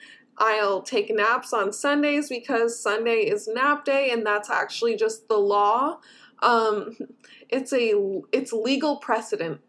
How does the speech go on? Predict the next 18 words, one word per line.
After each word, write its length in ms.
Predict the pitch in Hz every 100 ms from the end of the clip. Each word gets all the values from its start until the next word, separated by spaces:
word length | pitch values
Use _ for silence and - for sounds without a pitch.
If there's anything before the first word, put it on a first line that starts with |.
| -
that 180 | 165
Sunday 580 | - 226 214 202 190 - -
is 240 | 202 202
nap 460 | 208 214 220 220 -
day. 380 | - - - - - - - _ -
And 420 | 262 262 269 254 - _ _ _ _ _ _
if 160 | - 320
I 100 | 381
really 380 | 339 254 302 440
need 180 | 381 403
extra 320 | 403 - 349
sleep, 300 | - 302 330
I 100 | 339
skip 380 | 311 - 277 269
my 160 | 320
routine. 600 | 311 285 285 269 285 339 196
Like, 220 | 185 214
it's, 420 | 226 - - -